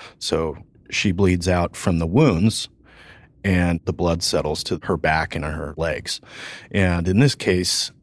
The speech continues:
I remember seeing her body and her skin, because of the lividity and the pooling of the blood, it looked like marble. You can see the veins, but there's no color to her skin. It's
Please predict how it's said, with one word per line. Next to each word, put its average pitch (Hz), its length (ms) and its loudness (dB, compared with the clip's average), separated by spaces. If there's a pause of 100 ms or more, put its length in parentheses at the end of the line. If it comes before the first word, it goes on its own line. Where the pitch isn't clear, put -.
I 113 80 4
remember 101 540 2 (100)
seeing 107 360 4
her 90 140 2
body 90 500 2
and 85 320 0 (120)
her - 180 0
skin, 92 520 2 (140)
because 87 320 -2
of 90 80 2
the 92 60 0
lividity 90 640 2
and 82 100 0
the 78 60 -6
pooling 87 360 0
of 85 60 2
the 82 60 0
blood, 78 380 0 (240)
it 95 80 4
looked - 200 -4
like 92 140 2
marble. 82 520 0 (360)
You 101 100 -4
can 92 140 0
see - 180 -2
the - 80 -4
veins, 78 640 -4 (100)
but 78 320 -2
there's 80 260 -4
no 78 140 -2
color 73 480 -2
to - 260 -8
her 80 180 -6
skin. - 500 -6 (340)
It's - 420 -4